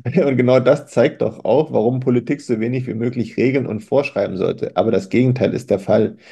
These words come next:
Liebe Grüße. Ja, danke für die Nachricht. Liebe Grüße zurück. Das freut uns. Und wenn ich hier einmal dabei bin,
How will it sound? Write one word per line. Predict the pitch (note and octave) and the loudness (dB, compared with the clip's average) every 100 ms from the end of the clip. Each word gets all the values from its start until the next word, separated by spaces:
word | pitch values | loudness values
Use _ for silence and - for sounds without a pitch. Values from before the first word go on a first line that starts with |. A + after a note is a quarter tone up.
| - _ | -20 _
Liebe | - B2 B2+ | 0 4 4
Grüße. | B2+ C3 C3+ G#2 - - - | 2 0 0 -2 -4 -16 -2
Ja, | A2 | 0
danke | - A#2 C3 | 2 0 -4
für | - | -4
die | A#2+ | -2
Nachricht. | G#2 A#2+ C#3+ C#3+ - - _ | -2 -2 -2 -4 -8 -20 _
Liebe | F2+ F2 G2 A#2 A2 | -6 -4 0 0 0
Grüße | G2 G2+ | -4 -8
zurück. | - - B2 C3 | -8 -4 -4 -4
Das | - G#2+ | -6 -4
freut | - A2+ B2+ | 2 2 2
uns. | B2+ | 0
Und | A#2 G#2+ | 0 0
wenn | A#2+ | -2
ich | B2+ | 0
hier | B2 | -2
einmal | - A#2 A2 | 0 0 0
dabei | G#2 F#2+ B2+ | 2 4 4
bin, | C3 D3 E3+ | 2 0 -4